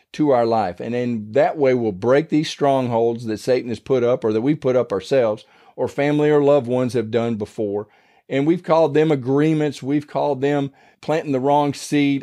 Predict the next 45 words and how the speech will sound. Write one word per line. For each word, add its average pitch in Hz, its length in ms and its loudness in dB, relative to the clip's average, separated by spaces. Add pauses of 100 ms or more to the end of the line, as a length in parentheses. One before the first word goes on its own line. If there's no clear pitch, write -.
All 220 240 0
of 170 120 -2
those 156 240 4
things 135 360 0
are 120 80 0
appropriate 113 680 0 (240)
when 127 160 -2
you 127 80 -4
start 135 440 -2
thinking 170 360 0
about 120 420 0
all 135 220 2
of 131 80 0
these 131 180 0
things 139 320 0
that 123 80 0
are 123 100 0
in 120 120 0
your 113 100 0
mind. 110 340 -2
Romans 156 520 0
twelve 156 560 2 (360)
two, 151 360 2
that 147 200 2
didn't 143 200 0
make 143 220 0
the 120 80 -4
list, 123 460 2
"But 127 180 0
do 170 160 2
not 165 220 2
be 156 100 2
conformed 147 560 0
to 127 80 0
this 147 320 0
world, 113 340 0
but 107 280 -2
be 160 260 4
transformed 135 920 0
by 117 140 4
the 113 100 -2
renewing 143 720 0
of 131 280 2
your 117 200 0
mind, 113 460 0